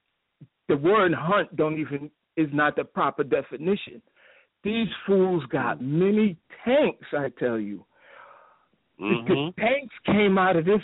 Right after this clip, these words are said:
Speaker 1: precinct like, like, how did you even fit that in there?
Speaker 2: Yeah,
Speaker 1: Like,
Speaker 2: that's
Speaker 1: how did that get in there? They were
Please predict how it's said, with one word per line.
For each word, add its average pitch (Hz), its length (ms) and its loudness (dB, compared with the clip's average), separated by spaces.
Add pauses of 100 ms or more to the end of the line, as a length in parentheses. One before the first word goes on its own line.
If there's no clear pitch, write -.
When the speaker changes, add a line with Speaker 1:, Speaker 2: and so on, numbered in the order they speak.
(120)
Speaker 1:
precinct 202 520 -2
like, 170 200 0
like, 156 300 0 (180)
how 339 120 2
did 277 200 0
you 247 160 0
even 147 320 -2 (160)
fit 359 280 0
that 131 200 -2
in 113 160 -6
there? 107 220 -10 (760)
Speaker 2:
Yeah, 190 200 0
Speaker 1:
Like, 196 100 4
Speaker 2:
that's 220 120 -2
Speaker 1:
how 277 240 -4
did 233 220 -6
that 208 320 2
get 247 220 -2 (140)
in 254 240 4
there? 120 260 -2 (560)
They 202 100 6
were 240 200 4